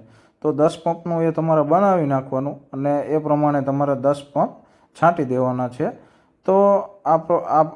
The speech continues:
આ પ્રમાણે તમારે સ્પ્રે કરી શકો છો, જેમાં તમામ પ્રકારનું ખડ, જે ગોળ પાનવાળું, ચણા જેવા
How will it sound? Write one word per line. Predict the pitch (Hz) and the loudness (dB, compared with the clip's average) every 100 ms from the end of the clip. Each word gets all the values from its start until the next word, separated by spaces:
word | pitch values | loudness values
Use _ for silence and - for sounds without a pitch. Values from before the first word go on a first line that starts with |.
| - | -2
આ | 147 | -2
પ્રમાણે | 151 156 156 156 | 0 0 0 0
તમારે | 143 147 147 226 | 0 0 -2 -2
સ્પ્રે | - - 151 233 | -8 -4 0 0
કરી | - 160 156 | 0 0 0
શકો | 143 127 127 | 0 -2 -4
છો, | 120 196 | -2 -2
જેમાં | 143 151 170 156 | -2 2 2 2
તમામ | 151 170 175 | 0 0 0
પ્રકારનું | 165 165 156 151 127 | -2 -2 -2 -2 -4
ખડ, | - 147 185 - _ _ _ - | -2 -2 -2 -8 _ _ _ -6
જે | 131 | -4
ગોળ | 117 139 160 | 0 2 2
પાનવાળું, | 160 160 151 147 135 | 2 2 2 2 0
ચણા | 135 156 165 | -2 0 2
જેવા | 175 175 170 160 | 2 4 4 2